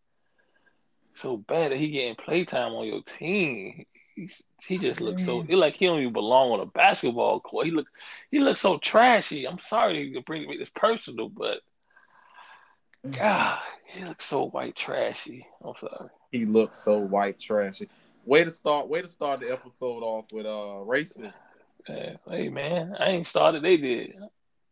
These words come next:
Speaker 1: <clears throat>
Speaker 2: They did.
Speaker 1: Oh, well, he mixed though. He said he mixed. So.
Speaker 2: Yeah, I think I heard that too.
Speaker 1: Yeah, that's what he said. I think he was telling, uh, I think he told, uh, Leroy.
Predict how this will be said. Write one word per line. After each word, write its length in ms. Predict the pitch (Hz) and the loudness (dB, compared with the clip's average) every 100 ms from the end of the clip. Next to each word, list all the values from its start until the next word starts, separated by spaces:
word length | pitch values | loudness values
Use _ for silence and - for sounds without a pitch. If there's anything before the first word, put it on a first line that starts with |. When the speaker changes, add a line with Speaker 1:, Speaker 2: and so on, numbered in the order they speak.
| - | -12
Speaker 1:
<clears throat> 0 | |
Speaker 2:
They 60 | - 147 120 - _ _ 98 | -10 -12 -14 -20 _ _ -20
did. 100 | 95 _ 71 - _ _ _ _ 101 107 | -20 _ -20 -20 _ _ _ _ -20 -10
Speaker 1:
Oh, 140 | 143 135 | 0 4
well, 100 | 180 | 6
he 160 | 185 | 6
mixed 300 | 165 156 - | 6 4 2
though. 280 | 131 107 110 _ - | -2 -2 -6 _ -8
He 120 | - | -6
said 160 | - | -6
he 160 | 117 117 | -6 -6
mixed. 420 | 120 117 - - | -6 -8 -10 -16
So. 220 | - 196 - _ _ _ _ - | -14 -14 -16 _ _ _ _ -12
Speaker 2:
Yeah, 180 | 98 101 | -10 -8
I 40 | |
think 200 | - 247 | -8 -8
I 120 | 104 | -8
heard 260 | 104 104 101 | -6 -8 -6
that 220 | 101 98 | -8 -8
too. 260 | - 101 98 _ _ - | -10 -12 -14 _ _ -6
Speaker 1:
Yeah, 140 | 98 | -2
that's 160 | 107 113 | 0 0
what 80 | 110 | -4
he 120 | 113 | -6
said. 380 | 113 98 92 - | -4 -4 -6 -12
I 40 | - | -10
think 180 | 120 | -6
he 80 | 127 | -4
was 140 | 117 - | -4 -2
telling, 400 | 120 110 107 - | -2 0 -2 -6
uh, 580 | 101 104 104 98 98 - _ _ _ - - - - _ _ _ _ _ _ _ _ _ _ _ | -2 0 0 -2 -6 -8 _ _ _ -20 -20 -20 -20 _ _ _ _ _ _ _ _ _ _ _
I 40 | - | -8
think 140 | 151 | -8
he 60 | 143 | 2
told, 400 | 143 - 143 113 | 4 4 4 2
uh, 160 | 123 | 4
Leroy. 500 | 127 165 170 160 170 | 6 8 8 8 4